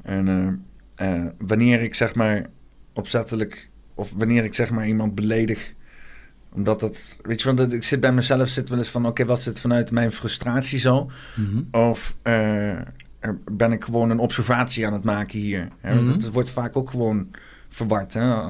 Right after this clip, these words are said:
Speaker 1: Soms dan zeg je iets omdat je iets observeert.
Speaker 2: Mhm.
Speaker 1: En dan zijn mensen beledigd. Omdat de, daar, ja, er is iets gaande.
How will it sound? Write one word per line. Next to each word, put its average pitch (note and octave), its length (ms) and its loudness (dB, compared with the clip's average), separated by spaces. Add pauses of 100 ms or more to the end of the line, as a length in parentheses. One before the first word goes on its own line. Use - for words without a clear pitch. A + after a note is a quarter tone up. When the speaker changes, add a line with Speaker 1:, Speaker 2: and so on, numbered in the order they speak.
(180)
Speaker 1:
Soms A2 260 -4
dan A2 160 -2
zeg A2 180 0
je A#2 120 -4
iets A#2 220 -2
omdat G#2 280 -2
je A2 60 -2
iets G2 120 -4
observeert. G2+ 640 -2 (120)
Speaker 2:
Mhm. A2+ 360 0
Speaker 1:
En G#2+ 120 -4
dan G#2+ 280 0
zijn G#2+ 200 -2
mensen G#2+ 300 -2
beledigd. G#2+ 600 0 (480)
Omdat F#2+ 440 -6
de, F#2+ 140 -6
daar, F#2+ 280 -4
ja, F#2 360 -8 (220)
er F#2+ 60 -8
is F#2+ 160 -6
iets F#2 120 -8
gaande. G2+ 420 -4